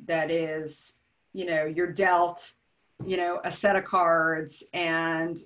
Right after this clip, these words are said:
you either play them or you don't, right? And you just have to go out and try. And,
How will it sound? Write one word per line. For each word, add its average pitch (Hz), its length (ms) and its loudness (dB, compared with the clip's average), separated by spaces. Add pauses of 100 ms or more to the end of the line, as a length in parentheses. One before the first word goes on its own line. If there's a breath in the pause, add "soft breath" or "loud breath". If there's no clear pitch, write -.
you 185 280 -2
either 175 520 0
play 202 200 2
them 196 440 2
or 190 140 0
you 196 140 0
don't, 202 420 0
right? 175 480 2
And 190 160 0
you 196 180 2
just 214 280 -8
have 220 140 -4
to 226 100 -4
go 180 180 2
out 175 280 6
and 175 100 -8
try. - 720 0
And, 349 480 0